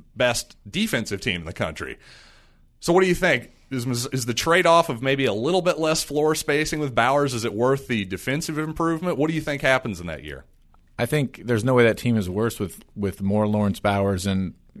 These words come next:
Speaker 2: I love him, but a little less Steve Moore.
Speaker 1: Sure.
Speaker 2: You know what I mean?
Speaker 1: I'm with you.
Speaker 2: So Lawrence Bowers is not the,
Speaker 1: If
Speaker 2: not the
Speaker 1: Haith is smart enough to kinda play it, still play small, put Lawrence at the five some, you
Speaker 2: Yeah,
Speaker 1: know?
Speaker 2: absolutely.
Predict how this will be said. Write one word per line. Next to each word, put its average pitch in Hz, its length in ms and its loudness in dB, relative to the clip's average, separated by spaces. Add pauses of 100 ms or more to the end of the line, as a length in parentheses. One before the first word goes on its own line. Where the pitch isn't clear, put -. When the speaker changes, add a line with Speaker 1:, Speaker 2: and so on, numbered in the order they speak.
(380)
Speaker 2:
I 110 60 -2
love 123 260 6
him, 104 140 2
but 101 160 -2 (320)
a 120 60 -6
little 120 200 0
less 113 160 2
Steve 117 260 -2
Moore. 104 380 0
Speaker 1:
Sure. 98 340 2 (200)
Speaker 2:
You 107 100 0
know 104 60 4
what 104 100 2
I 104 60 0
mean? 107 100 2
Speaker 1:
I'm 113 120 6
with 101 220 2
you. 82 180 -4 (160)
Speaker 2:
So 113 260 2
Lawrence 120 320 0
Bowers 123 320 8
is 98 60 0
not 110 240 4
the, 98 280 0 (160)
Speaker 1:
If 127 80 6
Speaker 2:
not 120 80 6
the 165 60 4
Speaker 1:
Haith 175 220 6
is 139 120 2
smart 131 320 4
enough 117 220 0
to - 80 -6
kinda 113 240 0
play 113 320 2
it, 107 180 -2 (320)
still - 320 2
play 139 280 4
small, 117 420 2
put 127 160 -2
Lawrence 123 320 0
at 117 60 -8
the 92 60 -12
five 104 520 -2
some, 117 320 0
you 117 80 0
Speaker 2:
Yeah, 180 100 2
Speaker 1:
know? 160 60 6
Speaker 2:
absolutely. 131 560 -2